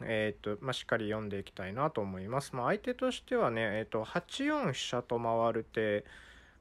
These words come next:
が、なんかやってみたいよなという気がしますよね。で、ただこっちは、まあ、七八金と受けて何でもないでしょうって言いつつ、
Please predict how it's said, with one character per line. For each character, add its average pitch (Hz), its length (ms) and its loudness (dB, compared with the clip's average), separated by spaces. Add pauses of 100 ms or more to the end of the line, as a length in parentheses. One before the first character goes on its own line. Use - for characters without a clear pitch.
(120)
が、 160 360 8
な 120 120 2
ん 104 40 -4
か 98 100 0
や 104 100 4
っ 113 40 0
て - 220 -4
み 107 140 -2
た 101 180 0
い 98 80 0
よ 98 140 -2
な 170 160 4
と 127 100 0
い 107 60 4
う 104 60 -4
気 104 120 -8
が 95 100 -4
し - 140 -10
ま 101 120 -6
す - 120 -10
よ 107 80 -6
ね。 165 320 0
で、 175 100 2
た 190 120 2
だ 151 100 4
こ 160 120 2
っ 160 60 -12
ち - 120 2
は、 151 100 8
ま 110 80 4
あ、 98 60 2
七 120 260 2
八 139 320 -2
金 117 240 -4
と 110 160 0
受 107 160 -2
け 101 60 -2
て 98 100 -8
何 101 240 -4
で 104 120 -4
も 104 120 -4
な 101 160 -4
い 98 80 -6
で 98 80 -6
し - 140 -4
ょ 180 140 6
う - 20 0
っ 175 40 0 (240)
て 104 160 2
言 - 220 -2
い - 60 -4
つ - 140 -16
つ、 185 380 2